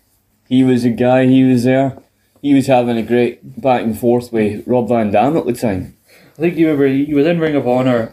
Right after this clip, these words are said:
Speaker 2: then he left to come to Impact for that initial run. I think he annoyed Jim Cornette 'cause he was, like, tag team champion at the time. He basically,
Speaker 1: Yeah.
Speaker 2: the team had to vacate the belt 'cause he chose to sign with T N A. Then he went back to Impact. I think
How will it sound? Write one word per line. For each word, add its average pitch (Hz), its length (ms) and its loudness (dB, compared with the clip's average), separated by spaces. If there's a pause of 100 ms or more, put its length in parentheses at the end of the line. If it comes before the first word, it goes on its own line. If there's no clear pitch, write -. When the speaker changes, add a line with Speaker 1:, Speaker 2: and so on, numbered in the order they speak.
Speaker 2:
then 143 160 0
he 139 100 0
left 123 220 -4
to - 60 -20
come 127 140 -2
to 131 120 -2
Impact 120 640 -4
for - 100 -10
that 117 180 2
initial 113 300 -4
run. 113 220 -2
I 104 100 -4
think 123 140 -6
he 117 100 0
annoyed 110 280 -2
Jim 117 180 -4
Cornette 113 360 -4
'cause 113 100 -8
he 107 80 -6
was, 104 140 -8
like, 107 180 -6
tag 117 320 -4
team 117 160 -12
champion 117 480 -6
at - 100 -6
the 123 100 -4
time. 113 100 -2
He 110 100 0
basically, 113 380 0
Speaker 1:
Yeah. 98 60 -8 (220)
Speaker 2:
the - 80 -12
team 123 200 -6
had 117 160 -2
to 113 60 -10
vacate 117 460 -2
the 117 60 -8
belt 113 220 -2
'cause 113 260 -2
he - 60 -8
chose 110 220 -4
to 117 60 -6
sign 110 220 -8
with 104 200 -10
T 117 160 -6
N 110 100 -6
A. 110 200 -6 (340)
Then 147 220 0 (100)
he 135 60 0
went 123 140 -2
back 127 240 -2
to 139 80 -8
Impact. 123 300 -2
I 120 80 0
think 123 360 -4